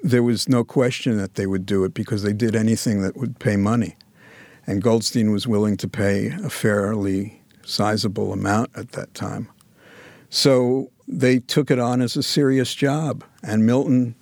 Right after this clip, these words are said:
did some logos and Seymour did some logos. And Seymour's were, as I remember, more decorative. And Milton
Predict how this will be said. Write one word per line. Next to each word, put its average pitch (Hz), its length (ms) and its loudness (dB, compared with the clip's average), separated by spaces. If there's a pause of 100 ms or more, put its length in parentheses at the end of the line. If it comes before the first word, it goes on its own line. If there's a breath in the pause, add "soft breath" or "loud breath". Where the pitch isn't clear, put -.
(760 loud breath)
did 123 320 2
some 123 240 2
logos 113 600 2
and 110 160 0
Seymour 117 380 2
did 107 200 -2
some 107 240 0
logos. 104 500 0
And 110 120 0
Seymour's 127 520 2
were, 107 360 -2 (260)
as 107 180 -2
I 101 80 2
remember, 107 600 4
more 101 300 -4
decorative. 98 680 -2 (920 loud breath)
And 107 260 4
Milton 123 680 2